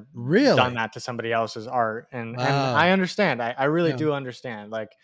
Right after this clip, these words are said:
Speaker 2: um, I, I think Star Wars is a little bit different at this point because it's no longer one man's vision, you know, and, and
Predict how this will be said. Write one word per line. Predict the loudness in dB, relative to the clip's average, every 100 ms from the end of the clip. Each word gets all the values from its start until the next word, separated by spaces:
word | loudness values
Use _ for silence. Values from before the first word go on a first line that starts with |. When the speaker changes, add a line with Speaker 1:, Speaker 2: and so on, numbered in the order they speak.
| _ _ _ -8
Speaker 2:
um, | -2 0 -2 -6 -14 -18 _ _ _ _ _ _ -8
I, | -6 -4
I | -6
think | -6 -4 -4 -4 -14 _ _ _ _ _
Star | -12 0 2 2
Wars | -2 -4
is | -6
a |
little | -6 -6 -6
bit | -4 -8 -6
different | -8 -6 -8
at | -8 -8
this | -10 -10
point | -12 -10 -10 -12
because | -16 -14 -8 -6 -8 -12
it's | -16 -16 -16
no | -10 -6 -4
longer | -4 -4 -4 -6 -8 -4 -2 -2 -4 -8 _ _ _ _ _ _ -10
one | -8 -6
man's | -6 -8 -10
vision, | -10 -10 -8 -10 -10 -14 -14
you | -10
know, | -8 -8
and, | -8 -10
and | -10 -12 -12 -14 -18